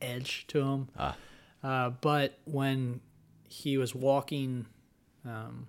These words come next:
Speaker 1: when he was doing a presentation in Wimbledon, he was showing where the players stand before they walk into court one, which is the main court, and that's where the final is played.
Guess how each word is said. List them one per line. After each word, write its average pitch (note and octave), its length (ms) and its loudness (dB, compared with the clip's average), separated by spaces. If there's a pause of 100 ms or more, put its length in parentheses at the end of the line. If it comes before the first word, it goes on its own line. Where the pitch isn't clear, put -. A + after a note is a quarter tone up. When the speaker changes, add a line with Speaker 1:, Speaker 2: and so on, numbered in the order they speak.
(280)
Speaker 1:
when B2 300 -4
he B2+ 80 -6
was C3 120 0
doing C3 120 -2
a A#2+ 40 -2
presentation A2+ 600 -4
in G#2+ 220 -6
Wimbledon, G#2+ 580 -4 (560)
he - 160 -2
was A2 80 0
showing A#2 380 0
where A2 240 0 (260)
the B2+ 100 -6
players A#2+ 400 -2
stand A2+ 300 -6
before A#2 320 -4
they A2+ 80 -6
walk A2 440 -4
into G#2+ 760 -6 (520)
court - 380 -2
one, G#2+ 380 -6 (220)
which - 180 -12
is G#2 340 -10
the A#2 80 -10
main A2 340 -6
court, G#2+ 440 -8
and G#2+ 120 -10
that's G#2 200 -10
where A2 80 -8
the G#2 80 -10
final G#2 380 -8
is G#2+ 100 -10
played. A2 420 -6